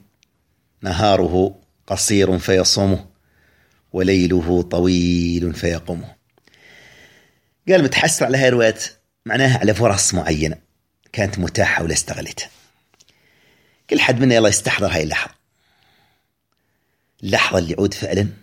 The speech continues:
محتاج لهاي الحسنات ويعود حاسس إنه فعلًا كانت هم فرص كان يقدر يستغلها. أبو بكر بن عياش أحد التابعين من أهل القرآن الكبار،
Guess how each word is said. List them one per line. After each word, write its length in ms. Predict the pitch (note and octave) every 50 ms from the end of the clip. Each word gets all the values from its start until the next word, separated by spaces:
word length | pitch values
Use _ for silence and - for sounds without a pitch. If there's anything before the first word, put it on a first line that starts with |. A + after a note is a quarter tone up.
| _ _ _ _ _ _ _ _ _ _ _ -
محتاج 580 | - - - - - - A#2 G#2 F#2+ - -
لهاي 160 | F2 F2+ F#2 F2+
الحسنات 500 | - - - F#2 - G2+ G2 F#2+ - A2+
ويعود 300 | F2+ A2 A#2+ - - - - _ _ _ _ _ _ _ _ _ _ _ _ _ _ _ _ - - _
حاسس 320 | - - A#2+ B2 - -
إنه 120 | A#2 G2+ F#2+
فعلًا 280 | F#2+ G#2+ G2+ G2 G2
كانت 360 | G2+ - - - G2 G2 - -
هم 120 | G#2 F2+
فرص 480 | D2+ E2 F2+ F2 - - - - - - _ _ _ _ _ _ _ _ _ _ _ _ _ _ _ _ _ _ _ _ _ _ _ _ _ -
كان 140 | G#2+ F#2
يقدر 200 | F2 D#2 - D2+
يستغلها. 480 | D#2+ - - - D#2+ D#2 - - - - - _ _ _ _ _ _ _ _ _ _ _ _ _ _ _ _ _ _ _ _ _ _ _ _ _ _ _ _ _ _ _ _ - _ _ _ _ _ _ _ _ _ _ _ _ _ - - - - - - - _ _ _ _ _ _ _ -
أبو 240 | G2+ G#2 G2+ A#2
بكر 160 | A#2+ - G#2+ G#2+
بن 120 | F#2+ G#2+
عياش 500 | F2+ E2 G2+ G2+ G#2 G#2 G2+ F#2 - -
أحد 120 | - E2
التابعين 680 | F#2 - - - G#2+ F#2+ E2+ G2 D#2 F2 G2 F#2+ F#2 F#2
من 60 | F#2+
أهل 120 | F#2+ F#2
القرآن 340 | D#2+ - - F#2 F2 F2+ F#2
الكبار، 500 | F2 F2 - F2+ F#2+ F#2 F2+ - -